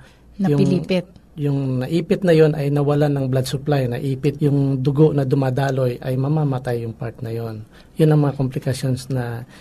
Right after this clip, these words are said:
Speaker 2: dapat nating iwasan
Speaker 1: Oh.
Speaker 2: or ina-, ina-avoid sa hernia.
Speaker 1: So, ang ibig sabihin nito, kailangan talagang, ah, operahin
Speaker 2: Yun
Speaker 1: para
Speaker 2: nga po.
Speaker 1: maiwasan. Okay, so pwede mo bang pa-explain yon?
Speaker 2: The earliest possible time na dapat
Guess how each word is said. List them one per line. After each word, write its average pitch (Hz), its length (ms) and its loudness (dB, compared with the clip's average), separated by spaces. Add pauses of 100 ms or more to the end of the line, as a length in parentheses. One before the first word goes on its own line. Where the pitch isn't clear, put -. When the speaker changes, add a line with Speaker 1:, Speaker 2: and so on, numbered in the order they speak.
(140)
Speaker 2:
dapat 147 340 -4
nating 131 300 -6
iwasan 120 680 -4
Speaker 1:
Oh. 135 120 0
Speaker 2:
or 123 80 -2 (540)
ina-, 131 240 -4
ina-avoid 135 600 2
sa - 180 -6
hernia. 113 480 -6 (160)
Speaker 1:
So, - 240 0
ang 233 140 4
ibig 262 300 2
sabihin 233 400 2
nito, 233 260 0
kailangan 208 600 -2
talagang, 180 720 -4
ah, 170 380 -2 (420)
operahin 190 680 0
Speaker 2:
Yun 165 40 -12
Speaker 1:
para 143 260 4
Speaker 2:
nga 123 60 0 (100)
po. - 120 0
Speaker 1:
maiwasan. 170 580 -4 (180)
Okay, 190 300 0
so 185 440 -2
pwede 190 280 0
mo 175 120 -2
bang 165 200 -4
pa-explain 170 680 -4
yon? 165 220 -2 (160)
Speaker 2:
The 147 140 -4
earliest 175 460 2
possible 156 460 2
time 147 300 0
na 127 340 -4
dapat 135 460 -6